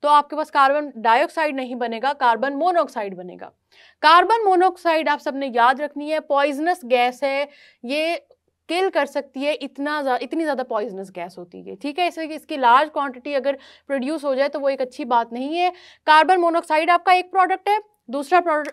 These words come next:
प्रोडक्ट है स्टूडेंट्स आपका कार्बन ब्लैक। कार्बन ब्लैक के बारे में हम पहले बात कर भी चुके हैं, आगे भी एक दफ़ा इसकी बात ज़रूर करेंगे।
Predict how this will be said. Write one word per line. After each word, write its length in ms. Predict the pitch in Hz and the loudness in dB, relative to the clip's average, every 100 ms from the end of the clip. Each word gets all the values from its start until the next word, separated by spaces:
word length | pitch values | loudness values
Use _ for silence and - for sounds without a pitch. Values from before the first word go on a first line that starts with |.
| - | -4
प्रोडक्ट 340 | 269 269 285 | -2 -2 -4
है 60 | 302 | -8
स्टूडेंट्स 380 | 277 262 294 285 | -8 -8 -6 -4
आपका 260 | 233 269 | -4 -6
कार्बन 440 | 262 226 202 214 202 | -2 -2 -2 -6 -8
ब्लैक। 320 | 196 180 _ _ _ _ _ _ _ _ _ _ _ _ _ _ _ 294 | -10 -12 _ _ _ _ _ _ _ _ _ _ _ _ _ _ _ 4
कार्बन 320 | 330 381 440 | 6 6 4
ब्लैक 200 | 381 370 | 4 6
के 100 | 392 | 6
बारे 160 | 370 | 6
में 60 | 381 | 6
हम 80 | 359 | 4
पहले 240 | 349 359 | 4 4
बात 240 | 320 330 330 | 2 2 0
कर 160 | 294 | -4
भी 100 | 349 | -4
चुके 240 | 359 349 349 | -6 -2 2
हैं, 100 | 339 | 4
आगे 280 | 254 254 311 | 4 2 -2
भी 120 | 359 | -2
एक 100 | 269 | -2
दफ़ा 180 | 320 339 | 0 -2
इसकी 200 | 330 269 | -2 0
बात 200 | 277 294 | 0 0
ज़रूर 240 | 294 320 | -6 -6
करेंगे। 420 | 330 320 311 330 | -4 -4 -2 -4